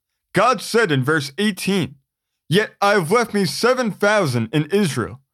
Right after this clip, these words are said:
all the knees of which have not bowed the knee unto Baal, and every mouth which have not kissed him." God always has his remnant, and he uses his remnant to usher in revival. And today we're his remnant.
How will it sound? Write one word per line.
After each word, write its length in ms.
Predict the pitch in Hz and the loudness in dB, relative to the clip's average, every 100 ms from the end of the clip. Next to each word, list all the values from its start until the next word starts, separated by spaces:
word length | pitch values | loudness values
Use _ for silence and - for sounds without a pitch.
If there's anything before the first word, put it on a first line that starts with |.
| _ - | _ 2
all 240 | 220 269 | 2 2
the 120 | 240 | 2
knees 340 | 190 220 214 160 | 2 2 2 0
of 160 | 135 | 2
which 280 | 170 143 - | 0 0 -2
have 160 | 156 147 | -2 0
not 300 | 208 220 - | 0 0 0
bowed 260 | 202 196 | 2 2
the 80 | 165 | 0
knee 300 | 160 170 165 180 | 2 2 0 0
unto 220 | 160 143 | 0 0
Baal, 460 | 120 143 127 123 - _ _ - | 2 2 2 -2 -14 _ _ -2
and 160 | 165 - | -2 0
every 280 | 208 226 247 | 0 2 2
mouth 360 | 175 208 165 - | 2 2 -2 -2
which 180 | 147 143 | -2 0
have 140 | 160 | 0
not 280 | 170 170 - | 0 0 -2
kissed 340 | - 202 - | -2 -2 -4
him." 160 | 104 - _ _ _ _ _ | -10 -12 _ _ _ _ _
God 280 | - 208 220 - | 0 2 0 2
always 420 | 214 254 262 214 | 2 4 0 2
has 220 | 214 208 | 0 2
his 180 | 190 139 | 2 0
remnant, 400 | 117 156 156 - _ _ _ _ - | 2 2 0 -6 _ _ _ _ 0
and 80 | 170 | 2
he 80 | |
uses 540 | 165 170 262 220 202 143 | 4 4 2 2 0 2
his 180 | 160 135 | 2 2
remnant 440 | 143 131 139 135 | 2 2 0 -2
to 120 | 175 | -6
usher 320 | - 208 - 226 | -2 0 0 0
in 240 | 196 185 | 2 2
revival. 580 | 156 127 143 156 113 139 _ _ _ - | 2 2 2 0 -4 -16 _ _ _ -2
And 160 | 196 | 0
today 320 | 196 214 240 | 2 2 2
we're 360 | 202 131 220 226 | 2 2 2 2
his 220 | 160 135 | 0 0
remnant. 380 | 120 113 101 | 0 0 -4